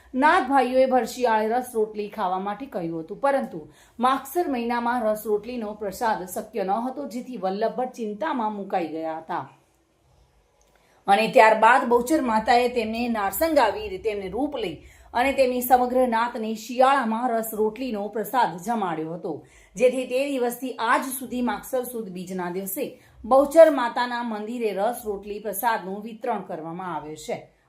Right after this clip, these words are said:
અને તે જ રીતે પાલનપુરના દીપકભાઈ નાયકના પરિવાર દ્વારા છેલ્લા બાર વર્ષથી ગણેશપુરા વિસ્તારમાં આવેલા બહુચર માતાના મંદિરે પૂજા અર્ચના કરી, ધ્વજારોહણ કરી અને ભજન મંડળીઓ દ્વારા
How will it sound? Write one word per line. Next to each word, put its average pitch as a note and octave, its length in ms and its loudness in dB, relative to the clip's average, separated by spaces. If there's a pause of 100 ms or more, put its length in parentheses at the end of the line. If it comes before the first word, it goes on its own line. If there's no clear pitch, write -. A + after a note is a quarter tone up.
અને G3+ 220 -4
તે A#3 260 -4
જ G#3+ 80 -16
રીતે A#3 260 -6
પાલનપુરના G#3 680 -4
દીપકભાઈ G#3 600 -8
નાયકના G3+ 500 -8
પરિવાર F3+ 500 -6
દ્વારા B3 340 -6 (200)
છેલ્લા A3 360 -2
બાર A3 320 0
વર્ષથી A3 580 -6
ગણેશપુરા A3 600 0
વિસ્તારમાં A#3 680 -2
આવેલા F#3 320 -2
બહુચર F#3 400 -6
માતાના G#3 420 -4
મંદિરે G#3 720 -8 (100)
પૂજા C#4 280 0
અર્ચના G#3+ 640 0
કરી, A3 240 -4
ધ્વજારોહણ F#3 800 -2
કરી A#3 440 -2 (260)
અને A3+ 220 0
ભજન C4 380 2
મંડળીઓ A3 480 2
દ્વારા A#3+ 320 2